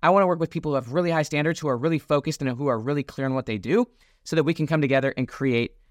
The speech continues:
exponential opportunities together. People who are afraid to work with the best have huge ego, and they don't know where to make the best investments, and so they're probably on their way down.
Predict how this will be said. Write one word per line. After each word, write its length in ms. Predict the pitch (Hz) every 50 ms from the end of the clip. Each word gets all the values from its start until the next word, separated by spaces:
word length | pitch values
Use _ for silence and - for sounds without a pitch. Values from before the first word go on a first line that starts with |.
| - _ _
exponential 500 | 156 151 - - 156 147 139 131 - 135
opportunities 520 | 123 117 - 117 - 147 139 127 120 107 -
together. 380 | 120 113 131 117 98 - - _ _ _ _
People 240 | - 208 214 226 233
who 100 | 202 220
are 100 | 214 190
afraid 240 | 160 - - 160 160
to 100 | 151 131
work 180 | 127 143 139
with 100 | - 160
the 60 | - 135
best 300 | - 143 139 147 - -
have 140 | 139 120
huge 300 | - - 143 147 143 - -
ego, 460 | 117 117 131 131 156 160 170 185 196 -
and 100 | 139 143
they 80 | 135 131
don't 240 | 123 147 151 160 -
know 120 | 143 143
where 120 | 135 135
to 60 | 127 123
make 200 | 123 120 117 _
the 80 | 117
best 240 | 101 110 110 - -
investments, 480 | 110 104 110 123 - - 160 170 175 -
and 160 | - 135 131
so 120 | - 143
they're 140 | 127 131 131
probably 480 | - - - 147 160 160 151 160 156 -
on 160 | - 127 131 131
their 140 | 123 120
way 200 | 110 107 110 104
down. 540 | 107 95 - 107 104 107 98 90 - - 87